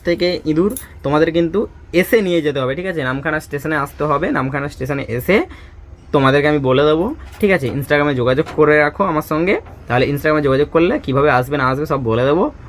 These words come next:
বাড়িতে আসবে, এসে ইঁদুরগুলো নেবে, ঠিক আছে? নিয়ে আবার টুকটুক করে চলে যাবে। ট্রেনে করে আসবে, ট্রেনে করে নিয়ে যাবে, বা যদি বকখালির ওইদিকে হয় তাহলে বাসে করে চলে আসতে পারো,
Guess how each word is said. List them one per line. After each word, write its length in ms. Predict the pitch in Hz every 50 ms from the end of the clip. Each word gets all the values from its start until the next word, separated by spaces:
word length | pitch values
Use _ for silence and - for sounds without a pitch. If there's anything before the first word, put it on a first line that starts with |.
| - -
বাড়িতে 420 | 113 113 113 120 127 127 131 139 123
আসবে, 400 | 117 117 113 123 147 190 - - -
এসে 340 | 127 120 - 170 196 330 339 - - - - - -
ইঁদুরগুলো 440 | 123 127 135 135 131 127 127 120 113
নেবে, 380 | 113 117 135 160 214 269 403 - - - - - - _ -
ঠিক 100 | 196 190
আছে? 180 | 170 131 131
নিয়ে 280 | 117 123 151 247 381 453 - - - -
আবার 220 | - - - - - - -
টুকটুক 220 | 147 - - 156
করে 180 | - 170 - 113
চলে 240 | - - 135 123 117
যাবে। 200 | 110 107 107 107
ট্রেনে 280 | - - 135 127 135 139
করে 180 | 151 151 147
আসবে, 280 | 135 135 135 151 170 185
ট্রেনে 220 | 160 139 123 131
করে 160 | 127 139 139
নিয়ে 160 | 135 131 131 135
যাবে, 180 | 147 165 170
বা 260 | 147 139 139 139 135 - - - - - -
যদি 140 | 131 147 165
বকখালির 440 | 151 151 147 - - 170 160 165 160
ওইদিকে 300 | 165 160 156 151 160 156
হয় 260 | 160 196 415 440 453
তাহলে 180 | - - 208 185
বাসে 200 | 170 170 - 185
করে 140 | 180 180 180
চলে 180 | 190 180 180
আসতে 260 | 185 196 - - 208
পারো, 260 | 190 196 208 359 427